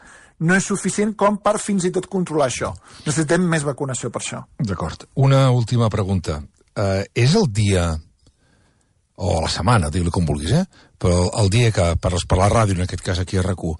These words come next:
Speaker 2: que des que va començar la pandèmia, el dia amb dades més optimistes?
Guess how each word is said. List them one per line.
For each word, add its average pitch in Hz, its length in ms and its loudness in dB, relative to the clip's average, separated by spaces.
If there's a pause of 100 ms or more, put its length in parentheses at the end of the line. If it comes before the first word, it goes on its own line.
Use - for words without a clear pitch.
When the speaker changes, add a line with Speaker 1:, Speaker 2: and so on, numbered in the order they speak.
(560)
Speaker 2:
que 113 220 2 (580)
des 113 160 -2
que - 80 -2
va 113 80 2
començar 127 320 0
la 107 80 0
pandèmia, 110 540 0 (420)
el 95 180 0
dia 107 280 2
amb 87 760 -2
dades 101 400 2
més 95 160 0
optimistes? 92 540 -2